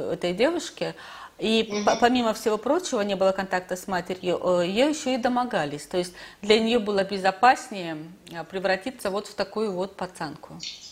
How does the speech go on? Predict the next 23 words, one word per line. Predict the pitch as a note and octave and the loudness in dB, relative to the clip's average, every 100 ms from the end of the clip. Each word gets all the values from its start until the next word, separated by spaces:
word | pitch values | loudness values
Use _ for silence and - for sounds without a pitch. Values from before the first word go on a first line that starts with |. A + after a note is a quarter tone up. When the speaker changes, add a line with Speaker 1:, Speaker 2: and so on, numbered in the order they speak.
| - - | -18 8
Speaker 2:
Да, | D4+ D#4 - | 10 10 6
превратиться | B3+ C#4+ D4+ D4+ E4 D#4 | 4 6 6 6 -4 -6
в | C4 | -6
дурнушку, | D4+ C4+ C4+ C4+ - B3+ | -6 -6 -6 -4 -4 -4
в | C4 | 2
пацанку, | D4 C#4+ C#4 C4+ B3+ B3+ B3 - B3 A#3+ - - _ A3+ | 4 4 2 2 2 2 -2 -4 -4 -4 -10 -20 _ 2
а, | A#3+ A#3+ A#3+ | 6 6 6
в | - - | 0 -4
такую | C4+ C4 C#4+ B3+ | -4 -4 -2 2
вонючку, | D#4 C#4+ B3+ C4+ - - - | 2 2 -2 -4 -4 -6 -4
когда | B3 A#3 A#3+ C#4 | 2 2 8 8
вот | - | 6
к | A#3+ | 0
ней | A3+ G3+ | 4 4
относились. | G#3 G#3+ G#3+ A3 G3+ - | 4 -2 -4 -8 -6 0
Она | A3+ | 2
даже, | A#3+ - | 0 -2
ну, | B3 | -2
прям | B3 A3+ A3+ | 6 6 6
буквально | - D4 B3 B3 | 6 6 8 6
она | C#4 | 4
Speaker 1:
Мгм. | C#4+ | 4
Speaker 2:
источала, | D#4+ B3 B3 A3+ G3+ G3+ | 2 0 0 2 2 2